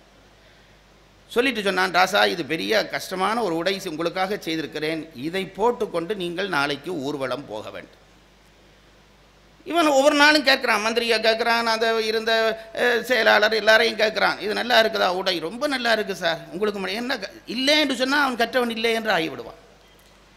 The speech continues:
அடுத்த நாள் கொண்டு வந்து ஆகிவிட்டது. ராசாவை நிற்க வச்சு விட்டார்கள். இவன் சொன்னான், "ராசாவை போட்டிருக்க உடுப்பெல்லாம் கழட்டு" என்றான். ராசா மந்திரியை கேட்டான், "கழட்டுங்க சாமி, அந்த உடுப்பு நல்லா தானே இருக்குன்றார் அவர்."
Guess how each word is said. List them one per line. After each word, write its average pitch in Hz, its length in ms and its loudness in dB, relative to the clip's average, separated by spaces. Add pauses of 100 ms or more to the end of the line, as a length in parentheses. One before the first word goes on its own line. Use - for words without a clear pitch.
(500)
அடுத்த 320 280 2
நாள் 302 200 4
கொண்டு 254 220 0
வந்து 233 200 4
ஆகிவிட்டது. 190 440 2
ராசாவை 220 480 4
நிற்க 196 240 -2
வச்சு 165 240 -2
விட்டார்கள். 160 480 -2
இவன் 185 240 -4
சொன்னான், 170 300 -4
"ராசாவை 170 420 0
போட்டிருக்க 175 420 -6
உடுப்பெல்லாம் 151 520 -4
கழட்டு" 135 380 -4
என்றான். 110 360 -12 (1600)
ராசா 233 360 -2
மந்திரியை 196 380 -4
கேட்டான், 156 380 -4 (100)
"கழட்டுங்க 247 360 -6
சாமி, 190 320 -4
அந்த 190 220 -6
உடுப்பு 208 240 -6
நல்லா 185 260 -2
தானே 190 360 -4
இருக்குன்றார் 151 340 -2
அவர்." 123 300 -4